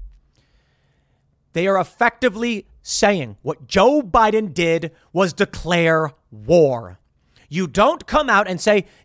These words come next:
"Just like Abraham Lincoln in eighteen sixty." That was a pre-war declaration. <clears throat> Well, I think Abraham Lincoln was campaigning in eighteen sixty. He became president in eighteen sixty-one.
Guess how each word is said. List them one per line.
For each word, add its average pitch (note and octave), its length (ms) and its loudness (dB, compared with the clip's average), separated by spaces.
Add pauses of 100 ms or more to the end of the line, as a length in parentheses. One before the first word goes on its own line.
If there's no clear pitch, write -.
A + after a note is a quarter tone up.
"Just A#3 300 0
like A#3 260 0
Abraham A#3+ 460 0
Lincoln F3 260 -4
in D3 80 -2
eighteen A3 400 0
sixty." - 500 -8 (720)
That A#3+ 220 0
was D#4+ 180 -2
a C4+ 100 0
pre-war A#3+ 880 0
declaration. F#3 1080 -2 (840)
<clears throat> - 380 -10 (1600)
Well, F#3 160 2
I F3 120 2
think A3 240 -6
Abraham D#3+ 360 -6
Lincoln C3+ 380 -8
was A2+ 380 -12
campaigning C#3 540 -12
in G#2+ 60 -14
eighteen G2+ 280 -18
sixty. F2+ 340 -20 (640)
He C#3 80 -14
became C#3 240 -6
president C3 440 -6
in A#2+ 40 -10
eighteen B2 200 -12
sixty-one. G2+ 600 -14